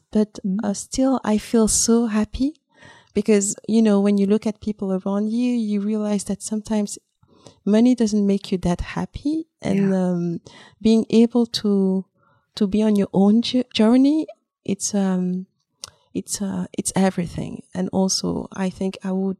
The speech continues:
Speaker 1: like to leave a, a small legacy, to have my print somehow, some, some ways. But,
Speaker 2: Yes.
Speaker 1: um, that's happiness for me.
Speaker 2: Yeah. Yeah, that's beautiful.
Speaker 1: Having
Speaker 2: I
Speaker 1: the feeling
Speaker 2: completely
Speaker 1: that
Speaker 2: agree.
Speaker 1: you've, you've lived, actually. Yeah.
Speaker 2: Yeah.
Speaker 1: <laughs>
Speaker 2: Yeah,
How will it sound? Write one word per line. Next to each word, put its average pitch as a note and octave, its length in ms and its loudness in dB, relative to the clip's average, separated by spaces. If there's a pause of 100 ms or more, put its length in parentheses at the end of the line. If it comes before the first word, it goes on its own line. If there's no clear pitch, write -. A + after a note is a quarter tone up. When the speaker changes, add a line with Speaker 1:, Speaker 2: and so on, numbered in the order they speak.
Speaker 1:
like F#3 180 -4 (100)
to G3+ 60 -4
leave G3 300 0
a, F3+ 240 -4 (480)
a G#3+ 80 -2
small A3+ 380 2
legacy, G#3 560 -2
to - 160 -4
have F#3+ 280 -4
my F#3 220 -4 (140)
print G#3+ 340 -2
somehow, G#3+ 760 -2 (100)
some, G#3 560 -8 (560)
some A3 280 -2
ways. A#3+ 460 0 (200)
But, G3+ 120 0
Speaker 2:
Yes. G3 160 -10 (100)
Speaker 1:
um, F#3 480 -6
that's G#3+ 220 -4
happiness F#3 640 -4
for - 160 -14
me. E3 200 -4
Speaker 2:
Yeah. F3 280 -6 (300)
Yeah, A3+ 240 -6 (100)
that's - 180 -10
beautiful. A#3+ 460 -8
Speaker 1:
Having G#3 240 0
Speaker 2:
I G#3 40 -2
Speaker 1:
the G3+ 100 2
feeling G#3+ 380 2
Speaker 2:
completely G3+ 40 0
Speaker 1:
that F#3 180 -2
Speaker 2:
agree. F#3 140 0
Speaker 1:
you've, - 220 -8 (100)
you've F#3+ 240 -2
lived, E3 420 -2
actually. D#3 540 -10
Yeah. E3+ 220 -4
Speaker 2:
Yeah. D#3+ 320 -2
Speaker 1:
<laughs> - 40 8 (500)
Speaker 2:
Yeah, D3 600 -4